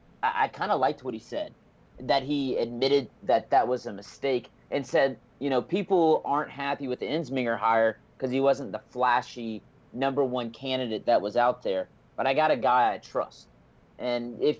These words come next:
you talk to more football people, they understand who Ensminger is.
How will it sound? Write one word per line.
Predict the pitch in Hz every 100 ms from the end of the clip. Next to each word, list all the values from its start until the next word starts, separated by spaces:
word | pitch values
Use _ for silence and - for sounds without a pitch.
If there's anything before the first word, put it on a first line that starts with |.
| _ 151
you | 156
talk | 165 185 180
to | 165
more | 160 147
football | - 170 147 131
people, | 143 135 135 120 - _ _
they | 147
understand | 143 151 147 - 139 139 131
who | 131
Ensminger | 104 123 117 123 120 117
is. | 117 117 113